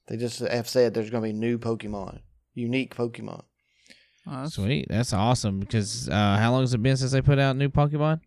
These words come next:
Speaker 1: Uh, a couple years ago on three D S. Three D S getting all, you know, got a lot of those.
Speaker 3: Well, of course, because it's on the, s-, you know, uh, didn't Pokemon originally come out on the Game Boy?
Speaker 1: Yep.
Speaker 3: Yeah, so, I mean, their handheld systems are the, the
Speaker 1: Well,
Speaker 3: pretty much
Speaker 1: yeah.
Speaker 3: the,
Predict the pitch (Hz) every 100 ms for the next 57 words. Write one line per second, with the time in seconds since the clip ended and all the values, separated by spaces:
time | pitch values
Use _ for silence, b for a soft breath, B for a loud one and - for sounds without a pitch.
0 | _ 92 104 107 107 147 147 117 151 117
1 | 107 110 110 98 123 123 113 131 123 147
2 | 135 147 151 - 131 107 117 117 - 117
3 | 101 104 117 101 110 107 104 104 110 -
4 | - _ _ b b b b b _ 143
5 | 120 - 175 214 - 131 139 131 127 120
6 | 131 123 117 - - 120 123 117 113 104
7 | 110 110 107 107 147 - 170 135 147 160
8 | 165 131 139 156 - 151 151 143 104 110
9 | 135 147 180 196 _ _ - 139 - _
10 | _ _ _ _ _ _ _ _ _ _
11 | 139 147 110 - 131 123 127 120 120 123
12 | 139 147 123 110 151 160 135 117 120 113
13 | 107 104 101 104 120 - _ _ 110 110
14 | 285 - 139 - 98